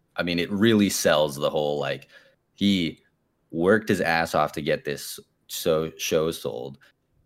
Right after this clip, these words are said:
just constantly rejection after rejection. And the very last day, he was ready to put it all behind him, just give up entirely.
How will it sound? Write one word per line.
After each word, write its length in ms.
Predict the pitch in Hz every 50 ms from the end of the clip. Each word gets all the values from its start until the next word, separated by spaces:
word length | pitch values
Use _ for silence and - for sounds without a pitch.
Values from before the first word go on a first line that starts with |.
| _ _ _ _ _ _ -
just 340 | - 87 82 - - -
constantly 720 | - - - - - 101 95 95 95 - - - 73 78 76
rejection 640 | 71 76 71 71 - 87 87 87 - - 107 95
after 260 | 82 82 80 - 85
rejection. 640 | 71 73 71 69 73 76 69 69 - 67 67 64 64 -
And 260 | - 80 78 73 67 - _ _ _ _ _ - 85 - _
the 80 | -
very 600 | 87 82 85 87 - 98 92 120 113 110 107 107
last 360 | 101 95 87 85 80 - - -
day, 260 | 76 67 - - -
he 60 | 85
was 160 | 92 95 95 98
ready 220 | 110 104 98 87
to 80 | 80 69
put 340 | - - - - 127 120
it 220 | - 95 - - _
all 460 | - 95 98 104 107 107 110 107 -
behind 500 | - - 95 85 78 82 82 80 78 73
him, 140 | 73 71 71
just 320 | 71 71 69 - - 85 80
give 260 | - 92 95 92 82
up 220 | 87 80 76 -
entirely. 680 | 80 78 76 - 78 80 80 76 71 71 71 69 67